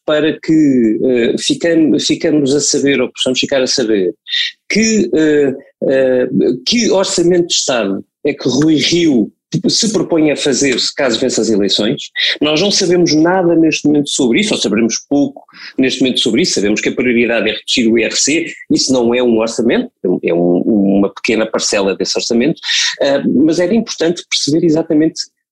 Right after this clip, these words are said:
que orçamento e o que é que diferencia da proposta que foi recusada,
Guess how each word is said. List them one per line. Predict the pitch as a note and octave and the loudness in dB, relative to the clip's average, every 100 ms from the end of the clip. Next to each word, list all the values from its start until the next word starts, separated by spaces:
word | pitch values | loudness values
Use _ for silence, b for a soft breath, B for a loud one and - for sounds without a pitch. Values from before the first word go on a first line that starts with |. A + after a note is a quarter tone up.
| - | -4
que | G3+ A3+ | 0 2
orçamento | G3 G3 F3 A#3+ A3+ | 0 0 0 0 0
e | D#3+ | -2
o | |
que | - | -2
é | F#3+ | 0
que | F3+ | 0
diferencia | G#3 G#3 F3+ - F#3 F#3+ | 2 2 0 0 0 0
da | D3 | -2
proposta | - - C#3+ D#3 | -4 -4 -4 -4
que | - | -2
foi | D#3+ | -4
recusada, | C#3+ - A#2 B2+ D3 | -2 -4 0 0 0